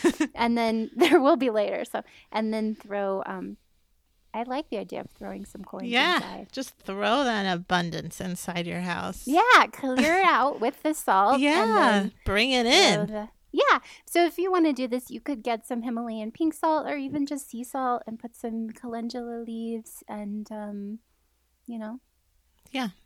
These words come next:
Speaker 2: do the thing.
Speaker 1: Throw that shit out.
Speaker 2: Throw that salt out the
Speaker 1: <laughs>
Speaker 2: door.
Speaker 1: I'm swearing a lot on this podcast, too.
Speaker 2: <laughs>
Speaker 1: Um, okay, well, I loved that. And now, should we do our,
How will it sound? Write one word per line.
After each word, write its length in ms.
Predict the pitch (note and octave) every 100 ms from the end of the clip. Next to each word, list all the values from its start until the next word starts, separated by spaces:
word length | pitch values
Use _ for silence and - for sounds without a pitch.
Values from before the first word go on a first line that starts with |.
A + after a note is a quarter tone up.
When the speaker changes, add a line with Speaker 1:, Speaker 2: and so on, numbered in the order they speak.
| -
Speaker 2:
do 200 | G3+ A#3
the 100 | A3+
thing. 300 | C4 E4 -
Speaker 1:
Throw 360 | G#3 F3+ F#3+ C#4
that 300 | A#3 E3+ - _ _ _
shit 460 | - - - G3+ F#3+
out. 380 | F#3+ G3 F#3 - -
Speaker 2:
Throw 400 | G3 A3 C#4 D4
that 300 | D4+ D#4 -
salt 340 | C4 B3+ D4+ F4+ -
out 180 | - -
the 80 | F#4
Speaker 1:
<laughs> 140 | F#3
Speaker 2:
door. 420 | C#4 F#3+ - - - - _ - - - -
Speaker 1:
I'm 80 | C#4
swearing 420 | C#4+ D4+ C#4+ A3+
a 60 |
lot 220 | F3+ F3 E3
on 100 | F3
this 160 | F#3
podcast, 680 | - G#3+ F#3 - - - -
too. 840 | - G#3+ G#3+ - F4 - - B3+
Speaker 2:
<laughs> 0 | E4 - - - F#4 - - - B3+ C4 -
Speaker 1:
Um, 600 | - C#4+ D4+ D4 D4 D4 -
okay, 460 | G#3+ F#4+ - D4+ D4
well, 180 | D4 A#3+
I 180 | A3 G#3+
loved 540 | F3+ F#3 A#3+ - B3+
that. 360 | A3 G3+ C4+ - _ _ -
And 100 | G#3+
now, 420 | A#3 B3 B3 A#3+ G#3
should 220 | - B3
we 120 | A3+
do 220 | A3+ A#3
our, 520 | A3 G#3+ G#3+ G#3 G#3+